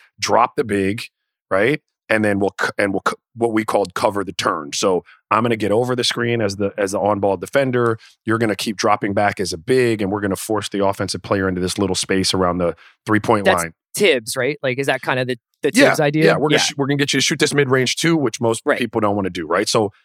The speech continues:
Speaker 1: defensively, I started seeing it trying to catch up. Um, but, and then switching became, like, "We're gonna switch everything," was the new answer to some of this. "We're just gonna switch it all," right? But offense is,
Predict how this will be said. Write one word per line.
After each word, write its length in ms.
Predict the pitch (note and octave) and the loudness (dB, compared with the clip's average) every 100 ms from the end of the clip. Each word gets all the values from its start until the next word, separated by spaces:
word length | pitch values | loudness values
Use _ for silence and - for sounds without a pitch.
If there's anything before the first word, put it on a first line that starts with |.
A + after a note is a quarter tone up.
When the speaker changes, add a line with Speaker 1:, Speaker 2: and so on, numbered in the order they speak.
| _ - | _ -8
Speaker 1:
defensively, 560 | A2+ C#3 D3 C#3+ C3 | -2 0 0 0 2
I 60 | A2+ | 0
started 320 | - A2+ G#2+ | 2 0 0
seeing 300 | - A#2+ G#2+ | -2 0 0
it 180 | G2+ F#2+ _ _ - | 0 -4 _ _ -6
trying 380 | - D#3+ D3+ C3+ | 0 2 2 0
to 80 | |
catch 280 | - A2 - | 0 0 0
up. 260 | G#2 F#2+ - _ _ - | 0 0 -4 _ _ 0
Um, 400 | G#2 G2 F#2+ E2+ _ _ _ | 2 2 0 -6 _ _ _
but, 120 | A#2+ A2+ A2+ - | -2 -2 -4 -2
and 140 | A#2 | 0
then 120 | A#2 G#2 | 2 0
switching 600 | - - G3+ - A2 G#2 | -2 0 0 0 -2 -2
became, 420 | G#2 - A2 G#2 | -4 -2 0 0
like, 340 | G#2 G2 F#2 - - | 0 0 -4 -12 -6
"We're 80 | A2+ | -4
gonna 100 | G#2+ | -2
switch 260 | - A2+ - | -2 -4 0
everything," 500 | A#2 F#2+ - D2+ D2+ | 0 0 -4 -6 -4
was 160 | G2+ F#2+ | -6 -2
the 80 | |
new 180 | A2 A#2+ | 0 2
answer 360 | A2+ A#2 - F#2 | 2 0 -2 -4
to 100 | - | -4
some 220 | - G#2 | -2 0
of 80 | F#2 | 0
this. 160 | F#2+ G2+ | -2 -2
"We're 60 | |
just 140 | G#2 A2+ | -2 0
gonna 100 | G2+ | 0
switch 300 | - B2 A2 | 2 0 0
it 60 | |
all," 220 | E2+ C#2 - | -2 -4 -2
right? 260 | F#2 C#3 - _ _ _ _ _ | 0 0 -4 _ _ _ _ _
But 360 | B2 A#2+ A2 G#2+ _ _ _ _ _ _ _ _ _ _ _ _ _ | 2 4 4 -2 _ _ _ _ _ _ _ _ _ _ _ _ _
offense 380 | A2+ C#3+ E3 D#3 | 0 0 0 -4
is, 300 | - A#2 G2+ | -4 -4 -4